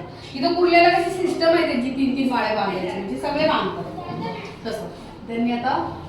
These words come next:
बांधले. हा रूम भाड्याने देणार ना? हा रूम ते लोकं रेंटवर देणार आहे. वरती टाकी पण लावून दिले.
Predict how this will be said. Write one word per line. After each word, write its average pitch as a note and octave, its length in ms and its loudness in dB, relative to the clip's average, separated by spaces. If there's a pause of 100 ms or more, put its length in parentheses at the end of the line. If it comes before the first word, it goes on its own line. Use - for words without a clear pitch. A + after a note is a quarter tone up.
बांधले. F#3 720 -4 (220)
हा C#4 140 6
रूम E4 140 4
भाड्याने D#4+ 320 6
देणार B3+ 300 4
ना? C4+ 140 2 (1160)
हा C#4+ 220 6
रूम C#4+ 120 4
ते D4+ 260 2
लोकं C#4 160 2
रेंटवर B3+ 420 2
देणार G3+ 340 0
आहे. - 320 0 (1000)
वरती A#3+ 240 -2
टाकी C#4 400 4
पण C#4 160 6
लावून B3 360 6
दिले. A#3 360 0